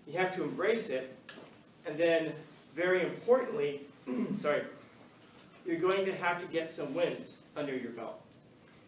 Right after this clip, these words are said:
Meaning that if every time you stand up on the roller skates, you fall, and then you fall, and you fall, and you fall, it's gonna be very difficult to, to motivate yourself tomorrow.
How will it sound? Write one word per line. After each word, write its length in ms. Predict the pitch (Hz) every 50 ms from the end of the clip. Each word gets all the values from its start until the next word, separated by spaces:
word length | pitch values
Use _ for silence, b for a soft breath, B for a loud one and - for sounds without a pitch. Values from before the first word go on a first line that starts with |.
| -
Meaning 340 | 156 156 170 175 175 175 170 170
that 320 | 156 156 156 156 - - -
if 280 | 160 160 156 156 -
every 260 | - 185 185 196 202 196
time 520 | 202 202 190 185 185 185 175 175 170 156 147
you 120 | 165 165 143
stand 300 | - - - 180 170 170
up 100 | 170 170
on 100 | 165 156
the 60 | 147
roller 300 | 139 151 185 202 202 185
skates, 400 | - - 156 147 147 147 - -
you 80 | 143 135
fall, 640 | - - 220 220 - - - 139 - - - - - - - - - - - - - - - - - - - - - - - -
and 100 | 139 135
then 100 | 131 127
you 100 | 123 123
fall, 400 | - - 165 165 165 151 - - - -
and 80 | 131 131
you 60 | 131
fall, 420 | - - - 165 160 160 156 147
and 120 | 147 135 131
you 60 | 127
fall, 460 | 120 - 170 175 170 165 151 - B B B B B B
it's 120 | - 185 -
gonna 140 | 226 220 220
be 60 | 214
very 220 | 185 196 190 170
difficult 640 | 160 170 175 180 180 180 - - 151 139 139 - -
to, 320 | 143 120 - - - -
to 100 | 151 131
motivate 400 | 135 160 180 196 180 - 110 -
yourself 380 | - - - - - - - -
tomorrow. 440 | 143 139 160 170 - - - -